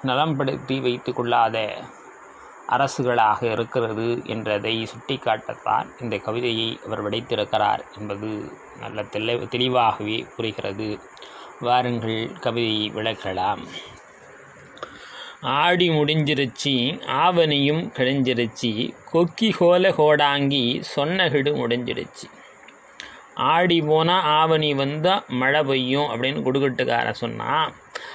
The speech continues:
ஆனா, அவன் சொல்லிய தேதியெல்லாம், குறி சொன்ன தேதியெல்லாம் முடிந்து விட்டதே, இன்னும் மழை பெறவில்லையே. குடுகுட்டுக்காரன் சொன்ன மழை இன்னும் காணலையே அப்படின்ட்டு அந்த ஏழை விவசாயி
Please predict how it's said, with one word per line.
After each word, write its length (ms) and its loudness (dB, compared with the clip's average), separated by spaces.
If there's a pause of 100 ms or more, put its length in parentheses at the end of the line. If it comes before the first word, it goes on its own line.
(160)
ஆனா, 520 0
அவன் 200 0
சொல்லிய 680 0
தேதியெல்லாம், 880 0
குறி 240 0
சொன்ன 340 0
தேதியெல்லாம் 760 0
முடிந்து 360 0
விட்டதே, 640 -4
இன்னும் 540 -4
மழை 320 -2
பெறவில்லையே. 1080 -4 (1160)
குடுகுட்டுக்காரன் 840 4
சொன்ன 480 0 (580)
மழை 640 2
இன்னும் 460 -4
காணலையே 720 0
அப்படின்ட்டு 720 -2 (260)
அந்த 160 0
ஏழை 460 2
விவசாயி 760 0